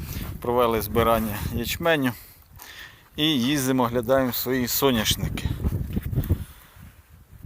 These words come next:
Ну, приїхали ми на соняшники Саванна і Л Г чотириста вісімдесят,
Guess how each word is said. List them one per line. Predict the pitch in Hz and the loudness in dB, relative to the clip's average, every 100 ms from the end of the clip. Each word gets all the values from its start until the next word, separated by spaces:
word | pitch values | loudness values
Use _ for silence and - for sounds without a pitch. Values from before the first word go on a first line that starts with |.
| - | -4
Ну, | 156 240 254 - - - - - - - - - - - - - | 2 6 6 4 -4 -2 -6 -6 -6 -6 -8 -12 -16 -16 -12 -4
приїхали | 120 139 170 160 147 139 | -2 0 2 4 6 6
ми | 131 | 6
на | 127 127 | 4 4
соняшники | - 160 139 - 131 120 165 110 - - - - - - - - - - | 4 4 4 2 0 -2 -2 -4 -8 -20 -20 -20 -20 -18 -18 -18 -16 -4
Саванна | - 143 160 185 165 143 127 - - - - - - - - | 2 4 8 8 8 4 2 -6 -14 -16 -18 -20 -20 -18 0
і | 139 | 4
Л | 135 127 | 6 6
Г | 139 143 | 2 0
чотириста | - - 131 120 131 | -2 2 2 2 2
вісімдесят, | 117 113 131 120 117 - 110 | 2 0 -2 -4 -2 0 0